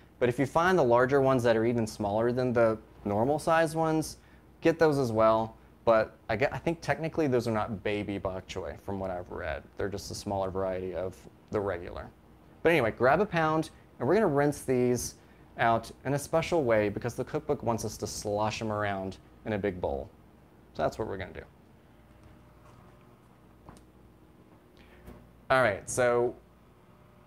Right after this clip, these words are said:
this is a little, just so you know, when I go over here to rinse, I take my camera, you'll see, I put it over here. It's kind of a big deal.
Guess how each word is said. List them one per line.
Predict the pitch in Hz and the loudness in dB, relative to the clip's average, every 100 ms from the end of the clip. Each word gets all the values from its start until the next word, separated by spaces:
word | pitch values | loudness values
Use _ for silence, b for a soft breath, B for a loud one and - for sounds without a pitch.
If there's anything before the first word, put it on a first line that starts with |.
| - - - - - - - | -20 -20 -20 -20 -20 -20 -6
this | 127 135 | -4 -2
is | 143 | 2
a | 139 | 4
little, | 120 120 110 104 107 - - - - - | 4 4 4 2 -2 -8 -20 -20 -20 -14
just | 120 - | -10 -4
so | |
you | 117 104 | -2 -2
know, | 104 87 b b b b - - | -4 -6 b b b b -20 -10
when | 120 120 | 0 4
I | 123 120 | 4 4
go | 117 123 | 4 4
over | 117 110 | 2 0
here | 113 247 175 | 0 2 2
to | 151 123 | 0 -2
rinse, | 113 113 113 - - | -2 -4 -6 -8 -10
I | |
take | 123 117 104 | -6 -6 -4
my | 110 135 147 | -2 -2 -2
camera, | 147 131 123 120 117 117 - - | -2 -2 0 -2 -4 -6 -16 -14
you'll | - 139 | 0 0
see, | 127 98 - - - | 0 -4 -8 -16 -6
I | - 123 | 0 2
put | 139 | 4
it | 127 | 4
over | 120 110 | 4 4
here. | 113 110 107 - - | 4 4 2 -4 -20
It's | - | -6
kind | - 127 | 0 2
of | |
a | 120 | 2
big | 113 95 | 2 2
deal. | 101 98 | 0 -2